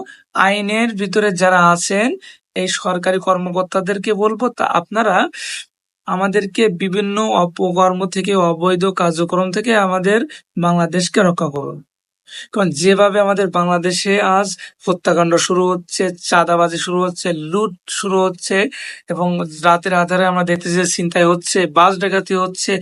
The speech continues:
আসলে এটি আমাদের কোনো একটি স্বাধীন দেশ হতে পারে না।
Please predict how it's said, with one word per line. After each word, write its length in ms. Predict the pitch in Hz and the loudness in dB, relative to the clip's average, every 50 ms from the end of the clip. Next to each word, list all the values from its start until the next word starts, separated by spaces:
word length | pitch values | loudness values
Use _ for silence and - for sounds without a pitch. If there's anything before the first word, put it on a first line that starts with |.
| - - - - - - | -6 -10 -14 -12 -6 -2
আসলে 300 | 180 175 - 202 196 196 196 | -2 -2 0 0 0 2 2
এটি 200 | 190 180 202 208 208 202 | 0 0 0 0 2 4
আমাদের 360 | 190 190 196 190 180 202 202 208 - | 4 4 4 2 0 0 -2 -4 -4
কোনো 220 | - 208 196 208 240 277 277 - - _ _ - | -4 -2 0 2 2 0 0 -4 -14 _ _ -10
একটি 280 | - 180 175 - 208 202 202 190 180 - - - - - - _ _ | -10 -10 -8 -6 -4 -4 -4 -4 -6 -10 -18 -20 -20 -20 -20 _ _
স্বাধীন 520 | - - - - - - 185 170 202 214 214 202 180 | -8 -6 -6 -4 0 0 0 0 0 0 0 0 0
দেশ 180 | 170 196 202 190 - | 0 0 0 0 0
হতে 180 | 196 185 190 175 | -2 -2 -2 0
পারে 200 | 165 160 143 139 | 0 -2 -2 -4
না। 100 | 127 131 | -6 -8